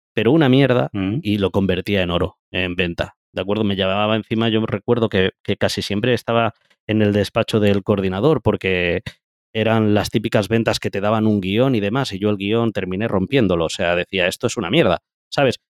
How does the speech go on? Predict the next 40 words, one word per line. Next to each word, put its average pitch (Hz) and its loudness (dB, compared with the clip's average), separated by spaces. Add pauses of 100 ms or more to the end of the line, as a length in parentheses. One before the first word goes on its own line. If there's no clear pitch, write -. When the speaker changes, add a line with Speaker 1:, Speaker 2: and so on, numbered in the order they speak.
Speaker 1:
Pero 131 2
no 160 2
porque 147 0
yo 147 2
supiera 135 2
o 117 -2
porque 110 -2
yo 113 4 (240)
fuera 120 2
sobrado 110 0
y 101 2
demás, 151 0
sino 104 0
porque 101 -4 (500)
es 113 0
que 123 -2
yo 120 0
siempre 151 2
me 117 0
ponía, 123 2
a 95 -6
mí, 131 0
quien 113 -4
me 98 0
vaya 127 2
a - -2
vender 135 0
esto 139 0
leyéndome 117 0
este 131 -2
guión, 143 2
es - -8
que - -4
a - 0
mí 151 0
no 151 0
me 117 0
convence, 107 -2
yo 95 0
siempre 113 -4